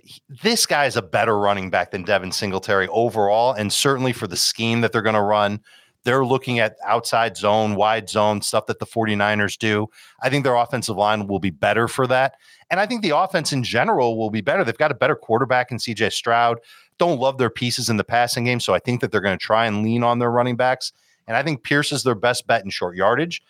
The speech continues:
as well as just getting more work than Sen-, Devin Singletary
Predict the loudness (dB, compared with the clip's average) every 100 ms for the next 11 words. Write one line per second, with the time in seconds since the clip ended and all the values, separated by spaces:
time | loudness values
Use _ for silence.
0 | _ -4 -2 2 2 2 -2 -6 -2 -2
1 | 0 0 0 0 0 -2 -4 -2 0 0
2 | -2 -2 -2 -2 -2 -2 -2 0 0 -2